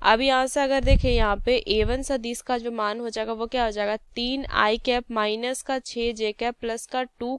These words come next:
के कैप, ये होगा, ठीक। और यहाँ से ए टू देखें, ये स-, ए टू सदिश तो ये हो जाएगा टू आई कैप प्लस का टू जे कैप माइनस का टू के कैप, ये होगा, ठीक। अब यहाँ से देखिए समतल, समतल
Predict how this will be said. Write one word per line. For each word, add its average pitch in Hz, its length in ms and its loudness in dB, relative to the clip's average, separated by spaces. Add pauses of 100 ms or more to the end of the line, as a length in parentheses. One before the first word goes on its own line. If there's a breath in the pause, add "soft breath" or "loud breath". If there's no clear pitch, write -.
के 196 140 0
कैप, 196 320 -4
ये 220 80 -2
होगा, 233 300 0
ठीक। 302 200 -4 (440 loud breath)
और 226 140 2
यहाँ 226 280 0
से 262 220 -2
ए 233 300 2 (100)
टू 262 140 -4
देखें, 254 300 0
ये 254 140 0
स-, - 120 -8
ए 233 180 -2
टू 247 120 -8
सदिश 254 300 -6
तो 262 60 -4
ये 233 80 0
हो 226 60 0
जाएगा 226 160 -2 (140)
टू 262 240 -2
आई 208 200 4
कैप 226 300 0
प्लस 233 240 -2
का 254 200 -4
टू 262 300 -6
जे 208 260 0
कैप 240 300 -2
माइनस 220 420 -6
का 254 160 -6
टू 247 260 -8 (100)
के 196 140 -2
कैप, 190 260 -4 (140)
ये 208 200 -2
होगा, 247 300 0
ठीक। 330 200 -4 (480 loud breath)
अब 240 180 4
यहाँ 285 220 0
से 294 140 -2
देखिए 262 340 -2
समतल, 247 600 -2 (1160)
समतल 247 600 0